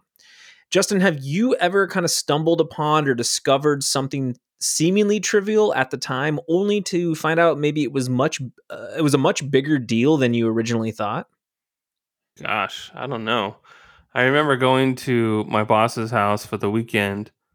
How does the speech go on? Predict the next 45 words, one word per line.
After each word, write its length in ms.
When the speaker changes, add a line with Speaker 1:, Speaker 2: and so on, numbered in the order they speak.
Speaker 2:
and 380
he 260
was 200
dead 300
when 140
I 80
got 320
there, 500
and 400
I 120
like 200
to 80
party. 500
You 60
Speaker 1:
What? 100
Speaker 2:
know, 60
I 80
listen, 320
Speaker 1:
<laughs> 60
Speaker 2:
I 80
Speaker 1:
Holy 100
Speaker 2:
listened 300
to 40
Speaker 1:
shit. 100
Speaker 2:
the 60
st-, 280
I 60
listened 300
to 80
the 120
stereo 600
and 240
watched 240
T 100
V 120
at 80
the 80
same 240
time 320
'cause 280
I 100
like 160
to 120
party, 320
and 320